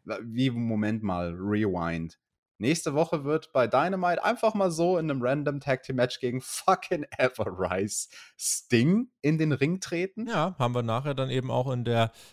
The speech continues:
Speaker 2: äh, Match-Grafik, in der Vorschau für die nächste Woche, haben wir's auch noch mal ein bisschen prominenter erfahren. Finde ich,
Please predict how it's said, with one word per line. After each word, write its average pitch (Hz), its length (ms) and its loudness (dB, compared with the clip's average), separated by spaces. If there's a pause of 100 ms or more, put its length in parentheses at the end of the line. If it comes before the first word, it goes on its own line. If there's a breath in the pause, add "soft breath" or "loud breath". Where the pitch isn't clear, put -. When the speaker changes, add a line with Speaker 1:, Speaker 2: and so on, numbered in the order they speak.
Speaker 2:
äh, 117 180 0
Match-Grafik, 123 920 0
in 123 100 -2
der 117 100 0
Vorschau 127 340 0
für 127 120 -4
die 120 120 -4
nächste 120 320 -4
Woche, 117 180 0
haben 117 140 0
wir's 123 140 -2
auch 120 60 -4
noch 117 80 0
mal 113 100 0
ein 113 60 0
bisschen 110 180 -6
prominenter 117 460 -2
erfahren. 110 420 0
Finde 151 300 4
ich, 185 180 4